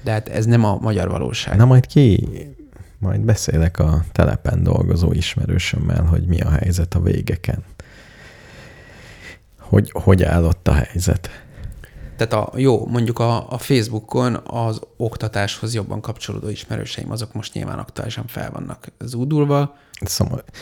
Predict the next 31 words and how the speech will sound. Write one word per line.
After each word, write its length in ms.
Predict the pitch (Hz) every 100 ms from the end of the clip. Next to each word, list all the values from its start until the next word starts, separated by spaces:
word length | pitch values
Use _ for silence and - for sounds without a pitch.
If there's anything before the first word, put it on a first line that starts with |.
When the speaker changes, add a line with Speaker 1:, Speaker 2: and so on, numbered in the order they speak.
| -
Speaker 2:
igen. 320 | 208 110 - 90
Speaker 1:
Azok 240 | 131 117
most 200 | 131 -
úgy 60 | 123
mondogatnak 600 | 123 107 95 107 110 -
fel 140 | -
a 40 | -
tanárok, 720 | 123 131 127 120 113 113 -
ma 180 | - 113
is 160 | 113 -
felmondott 580 | 110 113 110 107 104
valaki, 380 | - 107 - 113
tehát 200 | 113 101
ezt 200 | 101 -
úgy 80 | -
minden 360 | 117 113 104 101
nap 200 | 98 -
Speaker 2:
Hát 40 | 104
ez 60 |
Speaker 1:
regisztráljuk, 440 | 117 104 110 107 -
hogy 120 | -
még 340 | 110 110 110
egy, 140 | 107 113
még 300 | 110 107 113
nyolc, 400 | 110 110 107 -
még 340 | 110 107 113
öt, 320 | 110 107 -
még 240 | 113 110 101
hat, 360 | - 113 110
még 240 | 113 107 -
három. 520 | - 107 107 107